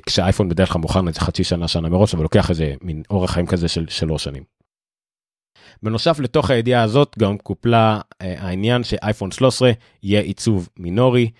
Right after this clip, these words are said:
יהיה S, שנה של S, יהיה, לא, אולי זה לא יהיה אייפון שתים עשרה S, אבל זה יהיה כמו אייפון שתים עשרה S, לא יהיה שינויים, אה, דרמטיים בעיצוב וכדומה. אולי, אולי הדבר היחידי שנגיד יהיה ה-, ה-, הפיצ'ר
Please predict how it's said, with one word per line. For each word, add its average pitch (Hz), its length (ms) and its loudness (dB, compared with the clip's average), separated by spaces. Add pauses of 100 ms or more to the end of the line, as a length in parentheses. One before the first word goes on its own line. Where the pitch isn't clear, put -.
(160)
יהיה 95 160 2 (200)
S, 117 340 2
שנה 90 280 -4
של 87 120 -2
S, 110 340 0
יהיה, 80 180 -2
לא, 87 240 -2
אולי 95 240 2
זה 85 100 0
לא 85 140 4
יהיה 82 120 4
אייפון 80 220 -2
שתים 85 160 -4
עשרה 104 240 0
S, 104 120 4
אבל 76 140 -10
זה 82 60 -4
יהיה 92 80 -2
כמו 95 200 -4
אייפון 82 220 -6
שתים 80 180 -10
עשרה 113 200 -6
S, - 120 -4 (400)
לא 113 180 4
יהיה 107 120 4
שינויים, 82 440 -6 (100)
אה, 71 120 -12 (100)
דרמטיים 120 600 0 (480)
בעיצוב 104 500 -2
וכדומה. 107 500 0 (300)
אולי, 139 260 6
אולי 117 260 2
הדבר 107 260 0
היחידי 107 420 2
שנגיד 92 540 0
יהיה 98 300 4
ה-, - 300 -10
ה-, 78 320 -6 (440)
הפיצ'ר 113 520 2